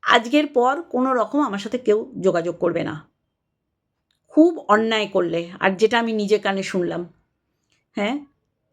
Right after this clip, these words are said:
পৃথিবীতে যে বিদ্যমান, যে যার সন্তান রয়েছে, তার মৃত্যু কামনা কিছুতেই আমি মানতে পারবো না।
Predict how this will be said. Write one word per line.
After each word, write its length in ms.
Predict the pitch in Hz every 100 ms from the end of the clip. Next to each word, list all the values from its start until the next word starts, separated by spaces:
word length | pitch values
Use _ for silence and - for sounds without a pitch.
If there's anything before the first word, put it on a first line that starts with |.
| _
পৃথিবীতে 560 | - 226 233 240 240 269
যে 560 | 202 190 233 240 254 254
বিদ্যমান, 640 | 202 180 180 247 202 165 165 _
যে 320 | - 202 233 240
যার 300 | 190 185 226
সন্তান 600 | - 202 208 208 262 262
রয়েছে, 400 | 247 220 - 180 - _ _ _ _ _ _
তার 240 | 214 254
মৃত্যু 280 | 294 311 320
কামনা 500 | 320 311 320 339 370 -
কিছুতেই 440 | 247 247 254 262
আমি 140 | 208
মানতে 300 | 196 165 170
পারবো 280 | 175 160 151
না। 240 | 151 156